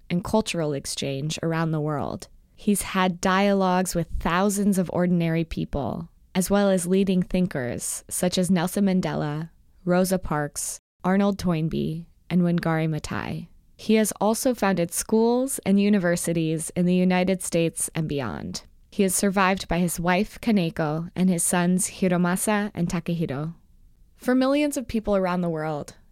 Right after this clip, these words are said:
Daisaku Ikeda's encouragement inspired them to become strong, wise, and compassionate.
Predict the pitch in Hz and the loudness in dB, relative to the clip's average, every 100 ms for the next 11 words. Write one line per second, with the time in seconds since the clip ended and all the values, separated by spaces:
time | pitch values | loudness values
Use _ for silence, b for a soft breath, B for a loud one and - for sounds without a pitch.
0 | _ 190 190 208 233 220 208 190 180 175 | _ -4 -2 -2 0 -2 -2 -2 -2 -4
1 | 165 170 170 175 165 156 165 170 - 180 | -4 -6 -6 -4 -6 -4 -6 -6 -4 -2
2 | 175 180 180 180 180 165 - 143 151 - | 0 0 -2 -4 -4 -8 -10 -10 -8 -8
3 | - 165 175 175 185 185 - _ _ 185 | -6 -4 -2 -2 -4 -6 -10 _ _ -6
4 | 165 151 156 156 - - - - 175 170 | -4 -4 -4 -6 -8 -10 -10 -8 -4 -4
5 | - 143 - 117 92 | -4 -6 -6 -10 -12